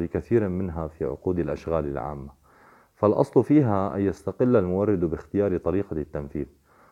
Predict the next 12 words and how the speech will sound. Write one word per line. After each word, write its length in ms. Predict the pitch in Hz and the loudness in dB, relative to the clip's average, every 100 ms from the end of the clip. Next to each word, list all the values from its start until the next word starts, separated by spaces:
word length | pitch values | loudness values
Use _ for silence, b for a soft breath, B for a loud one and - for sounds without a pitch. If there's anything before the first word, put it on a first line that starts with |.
| b - | b -4
وهذا 400 | 90 120 113 98 | 2 4 4 4
يعني 400 | 110 101 82 82 b b b 104 | 2 0 -2 -6 b b b -4
أن 160 | 95 | -2
سلطة 420 | 87 131 110 113 | 2 2 2 0
الإدارة 540 | 92 85 87 107 101 85 | 0 0 2 2 2 -2
في 100 | - | -4
الرقابة 720 | 82 80 110 98 87 85 78 b b - | -4 -2 0 0 -2 -6 -10 b b 2
تبقى 360 | 127 - 98 | 2 4 2
في 160 | 85 90 | 2 0
حدود 280 | - 98 98 | 0 0 0
الإشراف 520 | 82 87 - 98 85 | 0 -6 -2 -2 0
فقط 480 | 80 85 - 73 | -4 -4 -6 -8